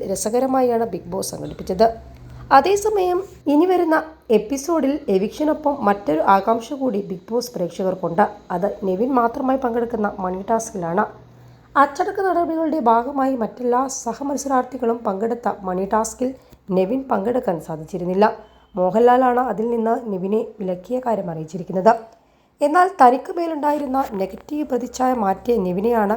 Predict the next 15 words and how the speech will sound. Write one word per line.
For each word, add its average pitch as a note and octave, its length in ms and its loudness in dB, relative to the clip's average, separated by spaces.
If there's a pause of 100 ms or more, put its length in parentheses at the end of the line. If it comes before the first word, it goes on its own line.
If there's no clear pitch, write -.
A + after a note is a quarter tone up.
(120)
കഴിഞ്ഞ F#3+ 280 0
വാരം A3+ 340 0
പ്രേ-, F3+ 140 -4 (200)
പ്രേക്ഷകരും F4 680 6
മറ്റു G#3+ 260 -2
മത്സരാർത്ഥികളും A#3 720 -2
കണ്ടത്. E3 300 0 (720)
അതിനുള്ള A#3 400 6 (180)
സമ്മാനമെന്ന A#3+ 640 0
നിലയിൽ B3+ 380 0 (120)
മണി G3+ 300 2
ടാസ്കിൽ C4+ 480 0
പങ്കെടുക്കാനുള്ള B3+ 840 0
ഓഫർ G3+ 420 0 (460)
ശനിയാഴ്ച F4 600 0